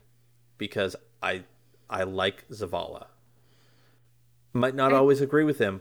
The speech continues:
Speaker 1: but I like him as a character.
Speaker 2: I would hate to see it, but I would love to see the redemption.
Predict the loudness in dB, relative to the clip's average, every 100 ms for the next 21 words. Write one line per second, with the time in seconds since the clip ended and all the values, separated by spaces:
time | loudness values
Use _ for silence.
0 | -2 2 2 2 2 2 -2 -8 -6 -8
1 | -8 -6 -8 -4 -2 -2 -8 -18 -20 _
2 | _ _ _ _ _ _ _ _ _ _
3 | _ _ _ _ -12 -8 -8 -6 -6 -6
4 | -10 -10 -6 -6 -6 -4 -4 -4 -4 -6
5 | -6 -8 -8 -8 -10 -10 -10 -8 -8 -10
6 | -10 -12 -12 -12 -12 -12 -14 -16